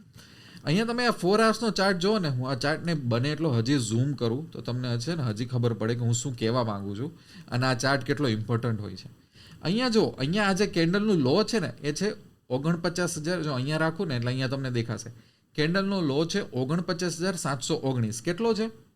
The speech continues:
જો અહીંયા બતાડું છું હું તમને. આ કેન્ડલનો લો જોજો, ઓગણપચાસ હજાર સાતસો ને ઓગણીસ. અહીંયા મેં લખી નાખ્યું છે,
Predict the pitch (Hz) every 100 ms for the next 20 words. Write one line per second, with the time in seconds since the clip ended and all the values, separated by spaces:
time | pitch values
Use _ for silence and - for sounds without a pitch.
0 | 110 120 117 110 107 104 101 101 104 -
1 | 104 113 - - - 123 135 143 143 139
2 | 131 127 104 104 131 214 - - - -
3 | 120 156 185 180 - 180 170 147 156 208
4 | - 143 131 120 151 165 - 127 113 110
5 | 123 147 190 202 151 - 120 110 - 101
6 | -